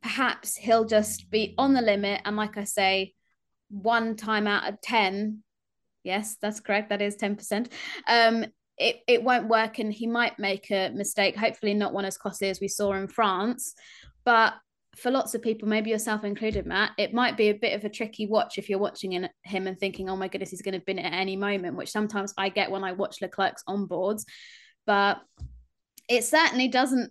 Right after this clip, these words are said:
um, not deliver excitement when you watch him drive. And yeah, I think that's probably my biggest takeaway from this year on him. Um, he did a really, he, he gave it a good fight. I think we kinda got to halfway through the season. We were like,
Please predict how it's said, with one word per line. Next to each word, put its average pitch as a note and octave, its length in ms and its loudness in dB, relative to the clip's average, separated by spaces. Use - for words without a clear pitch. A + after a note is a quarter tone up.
um, G#3+ 480 2
not A#3 240 -4
deliver B3 260 2
excitement A#3 680 0
when G3+ 160 -4
you G3+ 140 -2
watch - 460 -4
him G#3+ 280 0
drive. G3+ 600 0
And G#3+ 120 2
yeah, G#3 360 4
I G#3+ 100 2
think G#3+ 240 -2
that's G#3+ 180 -2
probably G#3 260 -2
my G3 120 0
biggest G3 340 -6
takeaway F#3+ 440 -2
from F#3 360 -8
this G3 280 -6
year F#3+ 320 -2
on F#3 160 -6
him. G3 420 -4
Um, G3 340 0
he G#3 140 -4
did A3+ 180 0
a A3 60 2
really, G#3 600 2
he, F4 280 2
he F4+ 160 4
gave E4+ 220 4
it - 80 2
a G#3+ 120 0
good G#3+ 200 0
fight. F#3+ 520 -2
I D4 80 0
think C#4 140 4
we B3 60 2
kinda A3 240 0
got G3+ 180 0
to G#3+ 80 -6
halfway F#3+ 360 0
through F#3+ 160 -2
the F3+ 100 -10
season. F#3+ 340 -2
We F#3 80 -4
were F#3 120 -4
like, F#3+ 220 -2